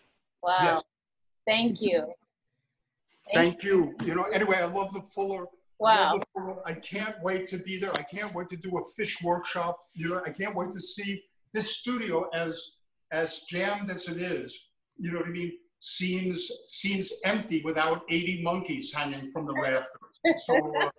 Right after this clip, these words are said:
Speaker 1: <laughs>
Speaker 2: you know, so I can't wait to visit my friends, uh, my friends, the, the monkeys in, in, at the Fuller in Brockton. And, uh, and thank you,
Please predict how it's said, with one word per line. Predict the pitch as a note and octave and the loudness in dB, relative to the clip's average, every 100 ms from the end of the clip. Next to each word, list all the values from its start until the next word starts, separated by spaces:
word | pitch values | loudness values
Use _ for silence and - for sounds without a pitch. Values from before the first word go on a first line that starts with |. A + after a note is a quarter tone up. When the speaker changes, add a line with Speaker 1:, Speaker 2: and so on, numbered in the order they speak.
| B3 F#4+ | -6 -8
Speaker 1:
<laughs> | - B3+ G#3+ | -2 -2 0
Speaker 2:
you | F3+ - | -2 -6
know, | E3+ - _ F3 | -8 -12 _ -4
so | - - - _ - | -4 -4 -14 _ -12
I | D#3+ | -12
can't | - F3 G#3 | -2 0 2
wait | F3 F#3+ | 0 -2
to | F#3 E3+ | -4 -4
visit | F3+ F3+ F#3+ | -2 -2 -2
my | D3+ D#3 | -4 -4
friends, | - E3+ E3+ - - | -2 -2 -2 -6 -10
uh, | D3 C#3+ - - - | -6 -6 -6 -12 -6
my | D#3 D3+ | -6 -4
friends, | F3+ F3 E3+ | -2 -2 -2
the, | F3 F3 - D3 D3 _ - | -6 -8 -12 -18 -18 _ -8
the | E3+ | -2
monkeys | D#3 E3 E3 D3+ - | 2 2 0 -4 -4
in, | D3 D3+ - - - | -8 -10 -16 -10 -8
in, | C#3 - _ _ _ | -8 -14 _ _ _
at | D3 | -4
the | E3 | -2
Fuller | - F3+ D#3 D3 | -2 0 2 0
in | C3+ | 2
Brockton. | C3+ C3 - A#2 A#2 C#3+ | 2 2 0 -8 -8 -6
And, | C#3 | -4
uh, | C#3 C3+ C3+ - | -4 -4 -6 -10
and | D3+ D3 | -10 -2
thank | F3+ F#3 | 2 2
you, | F3+ D3+ - | 2 0 -2